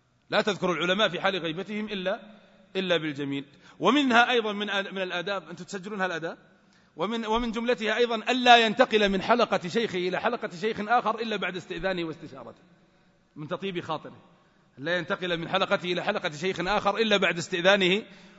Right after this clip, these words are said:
وتطيب خاطره. يعني، ينتقل، ينتقل، مو بأنه يحضر عند هالشيخ ويحضر عند الشيخ الفلاني، هذا بكيف؟ مو لازم يستأذن. لكن كونه سينتقل انتقالاً كاملاً من حلقة شيخه، لن يحضر مرة أخرى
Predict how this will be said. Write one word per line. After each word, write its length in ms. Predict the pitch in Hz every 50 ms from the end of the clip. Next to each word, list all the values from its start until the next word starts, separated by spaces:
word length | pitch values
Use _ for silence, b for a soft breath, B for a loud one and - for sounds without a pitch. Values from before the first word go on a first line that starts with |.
| B B B
وتطيب 480 | 175 180 - 180 - 185 202 202 175 165
خاطره. 500 | - 165 156 - 170 156 143 123 123 117 - _ _ _ _ _ _ _ _ _ _ _ _ _ _ -
يعني، 260 | 131 135 156 170 175 - 160
ينتقل، 560 | 180 185 190 196 185 - 226 220 - 170 151
ينتقل، 420 | 151 156 139 - 202 - - 98 - - - b b b b
مو 80 | 143 175
بأنه 220 | 180 202 190 175
يحضر 440 | 180 165 - - 196 175 180 165 - - -
عند 140 | 143 185 165
هالشيخ 360 | 165 185 175 - 220 214 160
ويحضر 280 | 190 160 214 220 202 180
عند 120 | 185 190
الشيخ 260 | 170 - 196 190 - 170
الفلاني، 280 | 151 147 156 151 156
هذا 140 | 160 196 240
بكيف؟ 320 | 220 - 277 214 131 - - - - - -
مو 100 | 156 196
لازم 180 | 233 208 180 175
يستأذن. 280 | 151 - 180 139 123 - _ b b b b b b
لكن 180 | 156 160 - 170
كونه 240 | - 220 247 247 226
سينتقل 500 | - 214 208 214 - 254 240 - 226 208
انتقالاً 420 | 185 143 185 - 226 226 208 190
كاملاً 380 | 175 - 202 208 190 170 160 156
من 140 | 156 147 -
حلقة 280 | - 202 202 - 170
شيخه، 300 | 131 135 151 156 - 147
لن 140 | 156 202 226
يحضر 220 | 220 - - 185
مرة 300 | 180 175 170 156 165 165
أخرى 180 | 147 - 117